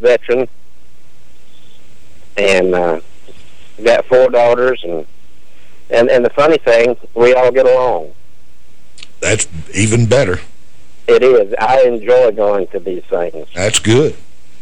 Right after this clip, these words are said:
Speaker 1: Yeah.
Speaker 2: That's
Speaker 1: But anyway,
Speaker 2: really good.
Speaker 1: there's so much bad news we hear about. I just thought that might
Speaker 2: Yeah, that's
Speaker 1: might
Speaker 2: good stuff.
Speaker 1: everybody say it.
Speaker 2: Sixty-five years married together, that's, uh, that's quite an accomplishment.
Speaker 1: And my wife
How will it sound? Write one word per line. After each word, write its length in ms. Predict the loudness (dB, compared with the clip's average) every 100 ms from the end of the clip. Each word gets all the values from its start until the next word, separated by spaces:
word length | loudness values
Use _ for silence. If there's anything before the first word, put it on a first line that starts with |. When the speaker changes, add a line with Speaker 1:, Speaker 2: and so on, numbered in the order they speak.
| -6
Speaker 1:
Yeah. 300 | 2 2 2 -4
Speaker 2:
That's 180 | -2 2
Speaker 1:
But 80 | 4
anyway, 260 | 4 4
Speaker 2:
really 180 | 4 4
good. 40 | 0 -8 -10 -10 -10 -10 0
Speaker 1:
there's 200 | 0 4
so 160 | 2
much 300 | 4 0 -2
bad 260 | 2 4 4
news 300 | 2 0 0
we 120 | 0
hear 160 | 4 4
about. 320 | 4 2 4
I 100 | 2
just 180 | 0 0
thought 240 | 0 2
that 180 | 2 0
might 220 | 0 -2 -4 -8 -8 -8 -8 -8 -8 0
Speaker 2:
Yeah, 160 | 4 4
that's 220 | 4 2
Speaker 1:
might 60 | 2
Speaker 2:
good 120 | 2
stuff. 220 | 2 2
Speaker 1:
everybody 120 | 2
say 180 | 4 4
it. 40 | 4
Speaker 2:
Sixty-five 520 | 2 2 2 2 4
years 300 | 4 4 2
married 420 | 4 4 4 2
together, 440 | 2 4 4 4
that's, 340 | 4 2 2 0
uh, 260 | 0 0 -4 -8 -6
that's 180 | -4
quite 280 | 0 2 4
an 100 | 2
accomplishment. 640 | 0 -2 -4 -4 -8 -8 -8 -10 -10 -10 -10 -10 2
Speaker 1:
And 480 | 4 6 4 2 0 -4 -8 -8 -8 -8 -10 -10 -10 -10 -8 2
my 180 | 4
wife 240 | 6 4